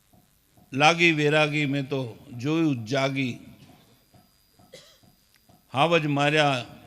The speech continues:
દીપડા માર્યા, પણ મનના મત ન માર્યા ત્યાં સુધી કાંઈ નહીં."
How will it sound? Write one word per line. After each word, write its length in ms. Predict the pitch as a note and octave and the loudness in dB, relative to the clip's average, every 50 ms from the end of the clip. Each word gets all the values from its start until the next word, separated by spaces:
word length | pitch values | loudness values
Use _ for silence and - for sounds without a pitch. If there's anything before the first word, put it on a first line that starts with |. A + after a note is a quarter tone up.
| - - A2+ | -18 -12 -6
દીપડા 360 | C3 D3+ D#3 D3 D#3+ D3 C#3+ | -6 -6 -4 -4 -2 -2 0
માર્યા, 500 | C3+ C3 C#3 C#3 C#3+ C#3+ C#3 B2+ B2 A2 - - - - - - - _ _ _ _ _ _ _ _ - _ _ _ _ _ _ _ _ - _ _ _ _ _ _ _ _ _ _ - | 0 0 -2 -2 0 0 -2 -2 -4 -6 -12 -18 -20 -20 -20 -20 -20 _ _ _ _ _ _ _ _ -20 _ _ _ _ _ _ _ _ -20 _ _ _ _ _ _ _ _ _ _ -10
પણ 160 | B2+ B2 A#2 | -8 -6 -6
મનના 420 | A#2 A#2+ B2+ B2+ C3+ C3+ C#3+ C3+ | -4 -4 -4 -4 -4 -2 -2 -4
મત 320 | B2 A#2 A#2+ C3+ C#3+ - C#3+ | -2 -2 -4 -4 -6 -6 -6
ન 140 | C3 C3 | -6 -6
માર્યા 360 | C3+ C3 B2+ B2+ B2+ B2 B2 A#2 | -6 -6 -6 -6 -4 -4 -6 -6
ત્યાં 240 | A#2+ - A#2 A2+ | -6 -8 -10 -10
સુધી 280 | G#2+ - A#2+ A2+ G#2+ G#2+ | -10 -10 -12 -12 -12 -12
કાંઈ 340 | - - A2+ G#2+ G#2+ G#2 G2+ | -14 -12 -10 -10 -8 -8 -10
નહીં." 200 | F#2+ F#2 F2+ | -12 -14 -16